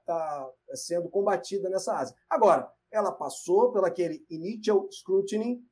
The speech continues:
que vocês podem acessar qualquer documento oficial da fia no Grande Prêmio. Tem lá o Joe Bauer, delegado técnico da fia, aprovando isso.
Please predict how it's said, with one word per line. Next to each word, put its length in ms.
que 400
vocês 340
podem 320
acessar 580
qualquer 680
documento 460
oficial 280
da 100
fia 280
no 140
Grande 260
Prêmio. 420
Tem 140
lá 120
o 120
Joe 220
Bauer, 360
delegado 460
técnico 360
da 100
fia, 220
aprovando 680
isso. 280